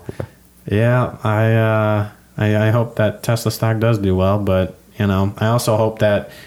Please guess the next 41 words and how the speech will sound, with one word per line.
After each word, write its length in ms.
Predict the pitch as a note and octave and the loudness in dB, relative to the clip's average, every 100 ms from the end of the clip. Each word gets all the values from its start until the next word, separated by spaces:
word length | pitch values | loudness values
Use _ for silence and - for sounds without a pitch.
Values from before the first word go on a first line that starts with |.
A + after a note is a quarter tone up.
| - | -8
just 180 | - G#2+ | -4 -2
in 80 | G2+ | 0
general 300 | G#2 A2+ G#2+ | 0 2 2
we 120 | G2+ | 2
do 120 | G2 | 2
have 140 | G2 G2+ | 2 2
an 60 | |
electric 340 | G2 G2+ G2+ - | 0 0 -2 -4
future, 540 | A#2+ C3 - F2+ F#2 - G2+ - | -2 -2 -2 -2 -4 -8 -18 -10
because 280 | G2+ G2+ F#2+ | -6 -2 0
I 100 | F#2+ | 0
would 120 | G2 | 0
love 240 | G2 G#2 A#2+ | 2 0 0
to 60 | |
buy, 480 | G#2 F#2+ F#2 F#2 F#2+ - - - - | 0 0 0 0 -2 -4 -16 -20 -8
you 160 | - F#2 | -4 -2
know, 460 | F2+ E2+ F2 F2+ F2+ | -2 -2 -2 -2 -4
something 360 | - G#2 G2+ | -4 -2 -4
from, 260 | - G2 - - | -2 -4 -4 -8
I, 100 | G#2 | -6
I 60 | C3 | -2
don't 100 | D3+ | 0
know 80 | C3 | 2
about 240 | G2+ E2+ | 0 0
Rivian 460 | G#2 G2+ G#2+ G2 F2+ | 0 0 0 0 -2
specifically. 580 | G#2+ - A2 G#2 F2 | -4 -4 -2 -2 0
That's 240 | F2+ F#2 - | 0 -2 -2
one 120 | F#2 | -2
of 60 | F2 | -2
the, 200 | E2+ E2 | -2 -2
the 120 | G2 | 0
electric 580 | F2+ F2+ - E2+ - - _ - | 0 -2 -2 -6 -6 -12 _ -12
pickup 420 | - - F2+ - - - - | -8 -2 -2 -4 -14 -20 -8
cars 380 | F2+ E2+ F2 - | -2 -2 -2 -4
that's 320 | E2+ - - | -6 -6 -12
c-, 80 | - | -14
supposed 260 | - G#2+ G2+ | -8 -6 -4
to 60 | |
be 100 | - F2+ | -2 -2
a 40 | |
competitor 720 | - F#2 - F#2 F2 F2 E2+ | -2 -6 -4 -2 -2 -2 -2